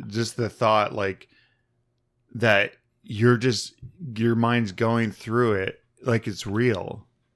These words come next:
Not, you know, there's, and th-, that's the strange part, is that there's no point where you're like,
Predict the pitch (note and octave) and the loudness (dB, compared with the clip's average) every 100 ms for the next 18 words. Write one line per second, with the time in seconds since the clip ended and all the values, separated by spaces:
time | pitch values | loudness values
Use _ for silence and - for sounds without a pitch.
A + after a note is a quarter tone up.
0 | _ _ _ - A#2 A#2+ C3 B2+ B2 A2 | _ _ _ -4 2 2 2 2 4 2
1 | G2+ A2 F#2 - _ _ _ _ _ - | 0 -2 -2 -10 _ _ _ _ _ 0
2 | B2+ B2 C#3 B2 B2+ B2 - A2+ - C3 | 2 2 0 2 4 2 -2 -8 -4 0
3 | C3+ A#2+ - G#2+ G#2 F#2 G2 A#2 A2 G#2 | 0 -2 -2 0 0 -2 -6 -4 -4 0
4 | A#2+ A2+ B2+ B2 A#2+ G#2+ G2+ G2 G2 F#2 | 0 0 -2 -2 0 -2 0 0 -2 -4
5 | F2 | -8